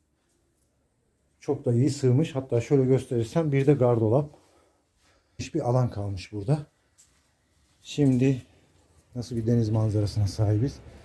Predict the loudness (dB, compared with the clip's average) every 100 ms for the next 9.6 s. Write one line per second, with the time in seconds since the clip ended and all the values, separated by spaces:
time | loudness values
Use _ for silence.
0 | -20 -20 -20 -20 -14 -4 0 2 2 2
1 | 0 0 -2 -2 -14 -20 -20 -20 -20 -18
2 | -10 -8 -8 -12 -18 -20 -4 0 2 2
3 | 2 2 2 4 4 2 2 2 2 0
4 | 0 0 0 -6 -8 -6 -4 0 0 -2
5 | -2 0 0 -4 -6 -10 -16 -18 -20 -4
6 | 2 6 6 6 2 2 0 0 -4 -12
7 | -6 0 0 2 2 2 2 0 0 -2
8 | -4 -20 -20 -20 -20 -20 -20 -16 0 0
9 | 2 4 4 4 4 2